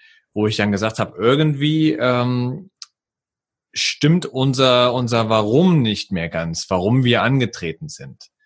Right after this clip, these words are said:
Unser Warum war damals wirklich, ähm, dass wir gesagt haben, wir möchten den Menschen wieder mehr Unabhängigkeit bringen, wir möchten sie selbst ermächtigen, ihr eigener Banker zu sein, et cetera. Und plötzlich wurden wir aber immer mehr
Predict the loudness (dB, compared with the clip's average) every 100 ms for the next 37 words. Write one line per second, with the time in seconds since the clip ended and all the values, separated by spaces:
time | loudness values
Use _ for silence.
0 | _ _ _ _ _ -8 -4 -2 0 0
1 | 2 2 2 2 2 2 0 -6 -4 -2
2 | -2 -4 -8 -4 -2 0 -2 -4 -8 _
3 | _ _ _ _ -10 -6 -2 -2 0 0
4 | 2 2 0 -2 -2 0 0 -2 -2 -4
5 | -4 -4 -4 -4 -2 -2 0 -4 -2 -2
6 | 0 0 2 2 2 2 2 0 -4 -4
7 | -4 -4 -4 -4 -6 _ _ _ -6 2
8 | 2 0 -4 0 0 0 0 0 -2 0
9 | 0 2 0 0 0 -2 -4 -6 -4 -2
10 | 0 0 -4 -8 -8 -4 -4 -6 _ _
11 | _ _ _ -12 -8 -4 -4 -6 -6 -4
12 | -2 0 0 0 -2 -2 0 2 4 4
13 | 2 -2 -8